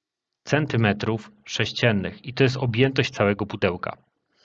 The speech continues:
I pytają nas, ile procent objętości pudełka stanowi objętość wszystkich czekoladek. No to dzielimy sobie i zamieniamy na procenty. Czyli sto dziewięćdziesiąt dwa dzielę na dziewięćset sześćdziesiąt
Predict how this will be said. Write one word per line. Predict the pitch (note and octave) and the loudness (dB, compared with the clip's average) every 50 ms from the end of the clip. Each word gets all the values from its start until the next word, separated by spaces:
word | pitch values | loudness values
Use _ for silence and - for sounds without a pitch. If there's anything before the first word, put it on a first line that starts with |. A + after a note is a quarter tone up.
| - - - - - - - - | -20 -20 -20 -20 -20 -16 -12 -8
I | B2 | -4
pytają | A#2 C3+ - F3 D#3+ | -2 2 4 4 6
nas, | D#3 D#3+ E3 C#3 - | 6 6 4 4 2
ile | C#3+ F#3+ G3+ G#3+ G#3 | 2 4 4 6 6
procent | - D#3 D#3+ D#3 D#3 D3+ C#3+ | 6 6 6 6 6 6 4
objętości | C#3+ C3 C3 B2+ B2+ C#3 B2+ B2+ - B2+ | 6 6 4 4 4 4 2 2 0 -2
pudełka | - A#2+ G#2 B2+ D3+ - - B2 | -2 0 2 2 2 2 0 0
stanowi | - C3 B2 B2 A#2+ A2+ A2 A#2+ | 2 4 4 4 4 2 2 0
objętość | - A#2 A2+ B2+ C#3+ C#3 D3 B2 - | -2 2 4 4 4 4 2 -2 0
wszystkich | - - E3 D#3+ - - D3+ B2+ - | 0 0 -2 -2 -2 -8 -8 -6 -4
czekoladek. | - G#2 - - G2 F2+ E2+ E2 F2 F2+ - - - _ _ _ _ _ - - _ _ _ _ | -4 -4 -2 -2 0 0 0 0 0 -2 -4 -6 -16 _ _ _ _ _ -20 -20 _ _ _ _
No | - C#3+ F3+ | 0 0 2
to | - A3 G#3+ G3+ G#3 - - - _ _ _ _ _ _ - | 6 6 6 6 4 0 -10 -20 _ _ _ _ _ _ -8
dzielimy | F#3+ D3+ E3 C3 G#2 G2+ G#2 G#2+ G#2 | -2 0 2 2 4 4 4 4 2
sobie | - - A2+ A#2+ C3 | 2 2 2 4 4
i | B2 | 4
zamieniamy | A2 A#2 A2 A2 G#2 G2+ G2+ G2+ G2+ | 4 2 2 4 4 4 4 2 2
na | G2+ G2+ | 0 0
procenty. | - G#2 F#2+ - - F#2+ F2+ - - G2 - - - - - _ - | 0 -2 -4 -4 -4 -4 -4 -2 -2 -2 -2 -4 -20 -20 -20 _ -10
Czyli | - B2 A2+ G#2 | -6 -4 -4 -4
sto | - - - F3 E3 | -2 2 4 4 4
dziewięćdziesiąt | C3 C#3+ C3 B2+ C3+ A#2+ A#2 A2+ - A#2 G#2+ G2 G#2 | 4 2 2 2 0 0 0 -2 -2 -2 -2 -2 -4
dwa | F#2+ G#2+ G2 - G#2+ A2+ C#3+ D#3+ E3+ - _ _ - | -4 -2 2 4 6 6 6 4 2 -2 _ _ -14
dzielę | A#2 G#2+ A#2 C#3 D#3 D3 C3 | -4 2 2 4 4 4 4
na | A#2 A2+ A2 | 4 2 2
dziewięćset | G#2+ A2+ A2 A#2 A2+ - - A2 G#2 - | 2 0 0 0 -2 0 -2 -2 -2 -2
sześćdziesiąt | - - G#2 G2+ F#2+ - A2 G2+ - - A#2+ D3 E3+ F3+ - - | -4 -4 -4 -4 -2 0 0 0 2 4 4 4 2 2 -4 -12